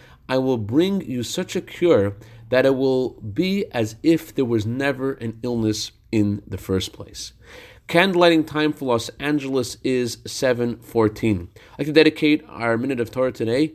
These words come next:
to the neshama of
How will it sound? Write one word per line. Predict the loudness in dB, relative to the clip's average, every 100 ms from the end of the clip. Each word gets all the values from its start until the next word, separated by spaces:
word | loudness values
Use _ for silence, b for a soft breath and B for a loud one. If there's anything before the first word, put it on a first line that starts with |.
| b b b _
to | -6 -2 0 -2 -4
the | -2
neshama | -2 -2 -2 0 0 -4 -6 _ _
of | 0 2 2 0